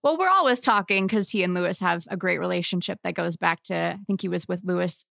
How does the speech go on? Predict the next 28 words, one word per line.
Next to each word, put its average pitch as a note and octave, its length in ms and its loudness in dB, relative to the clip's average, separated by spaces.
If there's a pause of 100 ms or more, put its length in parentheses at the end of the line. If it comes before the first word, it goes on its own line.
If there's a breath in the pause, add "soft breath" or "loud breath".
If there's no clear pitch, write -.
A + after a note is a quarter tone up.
during F3+ 300 0
Lewis's F#3+ 380 0
juniors G#3 500 2
days. F3+ 400 -2 (480 loud breath)
So C#4+ 140 2
he C4 160 2
was B3+ 140 2
basically C4+ 360 2
like, A3 180 2
"We're D#4+ 120 4
always E4+ 360 4
talking, B3+ 460 4
but A3+ 140 4
if G#3+ 100 0
every C4 260 4
time B3 240 4
we A3+ 100 4
were G#3+ 120 2
talking, G3 560 2
we F#3+ 80 2
were F3+ 140 2
negotiating, F#3+ 680 2
then F3 100 0
that F#3 160 4
would F3 120 0
be E3+ 120 0
all E3 160 2
that E3 160 -2